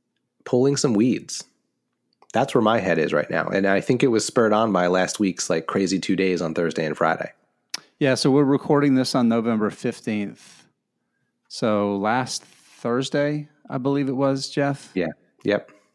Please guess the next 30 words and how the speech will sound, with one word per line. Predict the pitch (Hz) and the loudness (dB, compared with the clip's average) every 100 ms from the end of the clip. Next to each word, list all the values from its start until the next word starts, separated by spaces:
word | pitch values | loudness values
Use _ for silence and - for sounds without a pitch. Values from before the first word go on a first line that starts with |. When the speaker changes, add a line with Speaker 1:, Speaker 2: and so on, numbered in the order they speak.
| _ - | _ -4
Speaker 2:
The, | 113 110 104 101 | 0 2 0 0
we | 107 | 0
got | 107 110 | -2 -2
the | - 107 | -2 0
inflation | 107 104 - 113 - 147 | 0 -4 -4 -4 -2 -2
report, | 151 151 170 175 - - _ _ _ _ _ _ _ _ _ _ _ - | -2 -2 -2 -2 -6 -20 _ _ _ _ _ _ _ _ _ _ _ -6
and | 113 | -4
inflation | 113 - 131 127 131 113 | -2 0 0 0 0 2
was | 104 101 92 - - - - _ _ _ _ _ _ _ | 2 0 -2 -6 -8 -10 -16 _ _ _ _ _ _ _
fantastic. | - 131 107 - 123 107 101 - | -4 -2 -2 0 0 -2 -8 -10
And | - 104 104 - | -8 -6 -6 -4
by | 123 123 | -4 -2
fantastic, | 127 101 127 120 - 101 87 _ _ _ _ _ - | -2 -2 -2 -2 -2 -6 -8 _ _ _ _ _ -8
I | 110 | -2
mean, | 113 | 0
it | 110 | 0
was, | 107 95 - - | -2 -4 -6 -8
still | - - 156 143 123 110 | -12 -4 2 4 4 2
would | 113 | 0
have | 110 | 0
been | 110 104 107 - | 0 0 -2 -6
the | - | -8
highest | 104 113 107 120 | -2 -2 -2 -2
levels | 104 98 92 | -2 -2 -4
in | 107 | -6
the | |
past | 98 107 98 - | -4 -4 -6 -6
four | 110 104 | -4 -2
decades. | 101 98 135 147 143 - - _ _ _ _ - | -4 -4 -2 -2 -6 -12 -14 _ _ _ _ -6
Speaker 1:
Right. | 85 76 | -4 -4